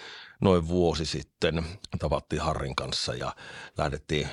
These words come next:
miettimään yhteistyötä. Ja nyt Harri on myös E-Systemsin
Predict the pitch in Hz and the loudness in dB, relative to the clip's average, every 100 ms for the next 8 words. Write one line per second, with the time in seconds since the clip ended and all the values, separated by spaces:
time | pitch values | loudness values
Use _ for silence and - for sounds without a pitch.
0 | - - 80 - 78 80 - 71 67 - | -4 0 0 0 -2 -2 -2 -4 -4 -2
1 | 65 69 71 64 - 82 - 87 76 73 | -4 -4 -4 -4 0 -2 2 0 0 -2
2 | 76 76 - - - 92 80 80 - 76 | -2 -2 -4 -6 0 2 2 -2 -4 -2
3 | - 82 | 0 -2